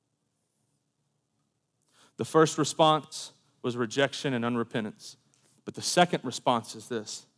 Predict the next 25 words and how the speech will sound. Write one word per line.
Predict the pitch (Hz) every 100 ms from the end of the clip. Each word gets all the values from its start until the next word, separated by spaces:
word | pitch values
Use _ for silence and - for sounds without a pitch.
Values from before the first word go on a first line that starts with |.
| _ _ _ _ _ _ _ _ _ _ _ _
Repent | 127 123 - 156 165 - - - _ _ _
and | 120 123
believe. | 127 135 120 110 - _ _ _ _ _ _ -
You | 156
hear | 175
that? | 214 214 - _ _ _ _ _ _ _
Repent | - 135 135 175 175 175 - _ -
and | 151
believe. | 151 135 110 - _ _ _
Just | - 151
a | 185
quick, | - 185 180 _ _ _ _ _ _
just | 156 -
a |
quick | 190 160
poll | - 180 139
here. | 123 117 - _ -
Who |
likes | 175 175 175
to |
hear | 160 156 156
the | 143
word | 135 131 113
repent? | 117 - 110 - _ _ _ _ _ _ _ _ _ _ _ _ _ _ _ _ _
Yeah. | 117 110 107